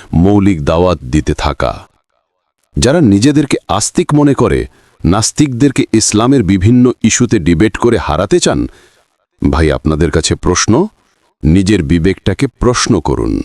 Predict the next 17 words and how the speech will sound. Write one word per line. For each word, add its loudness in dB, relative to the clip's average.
শুধুমাত্র 0
আস্তিকতায় -2
জাহান্নাম 2
থেকে -2
মুক্তি 0
লাভের 0
যুক্তি -2
কি? -6
কোনো 4
ব্যক্তি 0
নাস্তিক 0
অবস্থায় 0
মারা 0
গেলে 2
নিঃসন্দেহে 2
সে -2
জাহান্নামী, -4